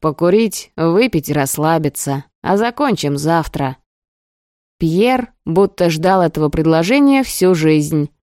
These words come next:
Он тут же убегает на кухню и возвращается с упаковкой пива. Рафаэль прихватывает пепельницу, и мы поднимаемся в маленький кабинет в мансарде,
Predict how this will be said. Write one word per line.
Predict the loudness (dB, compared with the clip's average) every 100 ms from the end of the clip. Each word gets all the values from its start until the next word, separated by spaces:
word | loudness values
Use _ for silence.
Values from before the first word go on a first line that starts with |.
| _ -2
Он | 0 2
тут | 2 0 2
же | 0
убегает | 0 2 2 0 0
на | -2
кухню | 0 0 0 0 -2 _ _ -2
и | 0
возвращается | 2 2 0 0 0 0 -2 -6
с |
упаковкой | -4 -4 0 0 0 -2 -2
пива. | 0 0 2 0 -4 _ _ _ _ _
Рафаэль | -2 -2 0 0 0 0
прихватывает | -2 -2 0 0 0 0 0 0
пепельницу, | -2 0 0 0 -2 0 0 -2 _ _
и | 2 4
мы | 2
поднимаемся | 2 0 2 2 4 2 0 0
в | 0
маленький | 2 2 0 0 -2
кабинет | -2 0 2 2 0
в | 0
мансарде, | 0 0 0 0 0 0 -2 -2